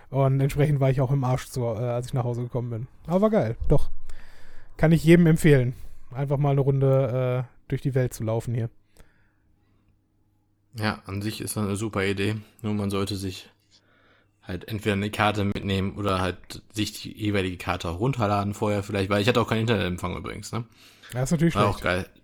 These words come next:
Speaker 2: G P S hat nicht funktioniert, ich denke mir so, boah, meine Fresse, das kann jetzt nicht wahr sein.
Speaker 1: Ja, auf einmal
Speaker 2: Naja.
Speaker 1: findest du dich in dem Anfang eines Horrorfilms wieder.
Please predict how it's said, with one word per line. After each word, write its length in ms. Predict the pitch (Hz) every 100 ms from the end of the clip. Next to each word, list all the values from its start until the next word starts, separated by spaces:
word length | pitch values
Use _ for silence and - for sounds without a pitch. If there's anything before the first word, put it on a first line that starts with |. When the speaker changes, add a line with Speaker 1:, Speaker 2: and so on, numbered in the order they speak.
| _
Speaker 2:
G 180 | - 110
P 120 | 110
S 180 | 104 -
hat 100 | -
nicht 140 | 104
funktioniert, 480 | 104 98 - 101 101
ich 40 | 95
denke 140 | 95
mir 40 | 95
so, 120 | 92
boah, 200 | 90 90
meine 260 | 87 90
Fresse, 460 | 87 - 87 - 87
das 120 | -
kann 120 | - 95
jetzt 100 | 98
nicht 160 | 90
wahr 180 | 90 90
sein. 240 | 95 92 - - -
Speaker 1:
Ja, 260 | 131 123 - -
auf 140 | 135
einmal 280 | 147 151 151
Speaker 2:
Naja. 100 | -
Speaker 1:
findest 260 | 156 151 139
du 40 |
dich 200 | 143 -
in 520 | 143 143 143 139 139
dem 160 | 135 139
Anfang 360 | 147 - 147
eines 220 | 139 139 -
Horrorfilms 500 | 123 120 127 127 117
wieder. 200 | 113